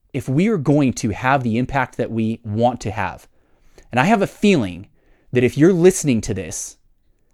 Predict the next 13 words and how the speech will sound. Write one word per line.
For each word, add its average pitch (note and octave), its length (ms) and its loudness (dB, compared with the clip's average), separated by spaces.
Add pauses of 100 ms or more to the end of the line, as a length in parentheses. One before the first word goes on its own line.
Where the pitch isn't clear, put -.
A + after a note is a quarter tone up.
(380)
you B2 240 2
know E3+ 500 8
that C3+ 120 4
you C#3+ 200 4
are D3+ 80 4
meant D3 240 0
to D#3 100 -4
have C#3 240 -4
some B2+ 220 -4
impact B2+ 600 -6 (540)
in C3 140 2
this A#2+ 160 -2
world, G#2 340 -4